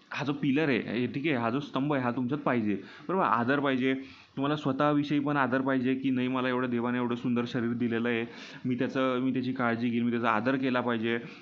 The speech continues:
देवाने मला आयुष्यात ह्या ह्या गोष्टी दिलेल्या आहे, मला चांगलं,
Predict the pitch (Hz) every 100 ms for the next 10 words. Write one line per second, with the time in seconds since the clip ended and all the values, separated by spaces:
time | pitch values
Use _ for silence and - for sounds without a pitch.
0 | - 117 117 120 123 127 123 120 117 131
1 | 117 117 117 120 120 131 123 120 117 117
2 | 113 113 117 117 113 117